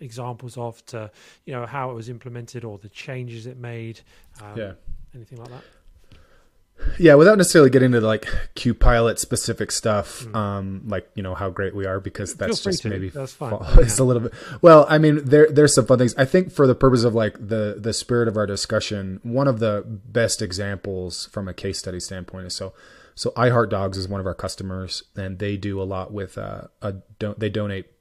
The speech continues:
Speaker 2: pet food to, uh, shelters based off of, like, you know, you buy cat food, they donate cat food, right? So th-, so they're, have a great humanitarian, well,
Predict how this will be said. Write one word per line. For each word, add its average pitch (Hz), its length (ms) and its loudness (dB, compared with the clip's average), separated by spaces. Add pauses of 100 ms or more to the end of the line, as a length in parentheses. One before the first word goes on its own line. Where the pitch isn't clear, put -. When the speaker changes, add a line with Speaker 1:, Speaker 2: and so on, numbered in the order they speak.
(160)
Speaker 2:
pet - 220 -4
food 92 460 -10
to, 92 280 -10 (260)
uh, 95 220 -8
shelters - 520 -10
based - 320 -10
off 87 200 -10
of, 92 120 -16
like, 98 200 -16
you 98 40 -12
know, 95 80 -12
you 98 120 -10
buy 95 360 -6 (240)
cat 92 200 -12
food, 95 240 -12
they 90 100 -10
donate 87 420 -14
cat - 220 -20
food, - 140 -20 (200)
right? 98 200 -8 (520)
So 127 340 4
th-, 139 260 -2
so 139 140 4
they're, 143 560 6
have 117 220 -2
a 117 40 -4
great 110 340 0
humanitarian, 104 800 -4
well, 101 180 -10